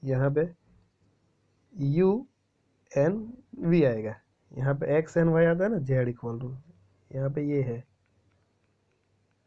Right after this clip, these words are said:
और यहाँ पे क्या है, यू प्लस आई वी, getting? So,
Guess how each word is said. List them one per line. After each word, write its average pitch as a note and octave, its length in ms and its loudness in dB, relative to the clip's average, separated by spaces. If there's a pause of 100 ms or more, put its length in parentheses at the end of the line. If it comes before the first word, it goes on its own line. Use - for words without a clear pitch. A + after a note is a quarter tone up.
(1080)
और C3 120 0
यहाँ C3 260 0
पे D#3 120 0
क्या E3 220 -2
है, A#2+ 240 -4 (2000)
यू D3 400 0 (120)
प्लस D#3 360 -2 (500)
आई A#2+ 220 -4
वी, A2+ 220 -10
getting? D3+ 240 -2 (1600)
So, G3+ 340 2